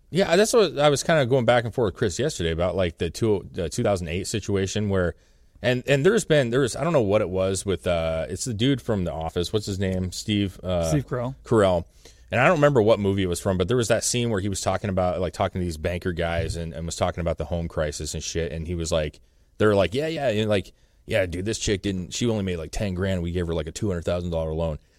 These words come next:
Speaker 1: That shit is what is
Speaker 2: Yeah.
Speaker 1: what was problematic. Bef-, buying a home or looking at, like, getting pre-approved right now, like, you know, obviously my business, you know, that we're doing here. And,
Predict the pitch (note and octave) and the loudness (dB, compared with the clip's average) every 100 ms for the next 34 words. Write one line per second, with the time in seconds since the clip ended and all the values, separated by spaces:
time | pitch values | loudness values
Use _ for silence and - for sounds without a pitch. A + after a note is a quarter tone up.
0 | _ B2+ E3 - F#3+ C3 G#2 G#2 A2 G2+ | _ 4 4 6 6 6 2 6 6 6
1 | - - G#2 F2+ C#3 G2+ A2 G#2+ F#2 - | 2 -4 0 4 2 2 2 2 2 2
2 | G#2+ F#2 F#2 F2 E2+ F2 - G#2+ G2+ A2 | 2 2 0 -2 -4 -8 -10 -2 0 2
3 | C3+ C#3+ B2+ C3 C3+ B2+ F#2+ G#2 - A#2 | 2 2 0 2 2 2 2 2 2 0
4 | G#2+ F2+ G2 F2 G2 E2+ A#2+ G#2 - A2+ | -2 0 -2 0 -2 -2 0 0 0 -2
5 | F#2 E2+ F2 F2+ F2 F2+ A#2+ - _ _ | -2 -2 -2 -2 -6 -4 -6 -10 _ _
6 | B2 A#2 G2 - - _ _ B2 A#2 A2+ | 2 4 2 -4 -20 _ _ -2 2 2
7 | B2+ - A#2+ G2 G2+ G#2 F2+ E2 F2+ F2 | 0 0 0 0 0 -2 -4 -4 -4 -6
8 | - G2+ F#2 F2+ F2+ F2+ F2+ F2 F#2 F2+ | -4 -2 0 -2 -2 -2 0 -2 -4 -4
9 | E2 | -6